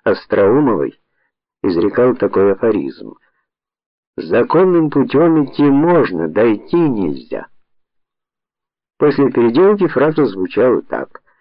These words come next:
«Законным путем идти можно, дойти трудно». Персонаж Гафта произносил:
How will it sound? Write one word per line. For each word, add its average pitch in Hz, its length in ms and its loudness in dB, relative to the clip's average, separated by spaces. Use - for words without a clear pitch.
«Законным 143 640 0
путем 135 440 0
идти - 420 -4
можно, 175 800 0
дойти 90 460 -2
трудно». 65 580 -6
Персонаж 139 500 0
Гафта 120 480 -2
произносил: 95 880 0